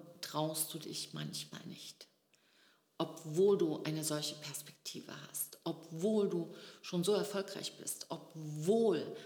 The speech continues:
du genau weißt, was du tust, warum traust du dich nicht? Warum ist das Glas für dich, was dieses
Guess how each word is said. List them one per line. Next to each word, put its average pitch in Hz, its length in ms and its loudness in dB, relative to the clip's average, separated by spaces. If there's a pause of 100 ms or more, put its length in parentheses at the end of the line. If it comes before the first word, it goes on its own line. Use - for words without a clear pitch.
(120)
du 175 80 -8
genau 196 580 4
weißt, 180 500 0
was - 200 -6
du - 80 -10
tust, - 640 -10 (260)
warum 160 260 -6
traust - 440 -4
du - 40 -6
dich - 280 -10
nicht? - 260 -16 (420)
Warum 240 280 4
ist - 200 2
das 220 160 -2
Glas 180 520 2
für 175 120 -4
dich, 170 300 2 (320)
was 175 200 2
dieses 165 580 4